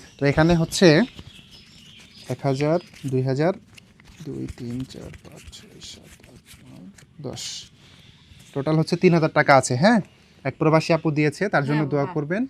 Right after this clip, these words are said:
Speaker 2: তার জন্য দোয়া করছি, আল্লাহ তার যেন আল্লাহ হায়াত দারাজ করে দিক, আল্লাহ বিপদ থেকে উদ্ধার করে যেন
Speaker 1: জি,
Speaker 2: আল্লাহ।
Speaker 1: তার, তার জন্য অবশ্যই দোয়া করবেন।
Speaker 2: অবশ্যই তার জন্য আমি দোয়া করবো বাবা,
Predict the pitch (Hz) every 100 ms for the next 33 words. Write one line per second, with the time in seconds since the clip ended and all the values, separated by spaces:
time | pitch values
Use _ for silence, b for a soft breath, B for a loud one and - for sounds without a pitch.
0 | _ - 233 254 240 247 233 226 - 226
1 | 208 214 202 226 226 262 254 233 240 240
2 | 208 220 202 220 202 - 208 208 208 202
3 | 214 190 180 175 226 220 - 254 208 226
4 | 226 226 208 214 190 190 202 202 185 175
5 | 151 160 165 156 160 170 147 123 120 226
6 | 254 - 254 277 277 240 226 226 220 220
7 | 202 202 180 190 180 170 170